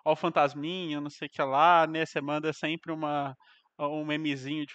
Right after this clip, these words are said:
fantasma, alguma coisa, brinca que, aqui em casa a gente brinca que tem o espírito da limonada, que teve uma vez que surgiu uma limonada na,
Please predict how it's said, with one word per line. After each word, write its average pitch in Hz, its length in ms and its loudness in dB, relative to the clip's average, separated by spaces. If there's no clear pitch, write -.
fantasma, 139 680 2
alguma 135 300 -6
coisa, 151 420 -4
brinca 156 320 -4
que, - 100 -8
aqui 156 220 -4
em 170 60 -4
casa 165 260 4
a 180 40 -2
gente 180 200 -8
brinca 170 300 -6
que - 80 -20
tem 185 80 -10
o - 20 -10
espírito 175 320 -12
da 185 80 -2
limonada, 180 560 -2
que - 80 -20
teve 147 160 -6
uma 156 140 -4
vez 147 160 -8
que - 80 -20
surgiu 185 440 -8
uma 156 140 -2
limonada 147 680 -2
na, 143 260 -4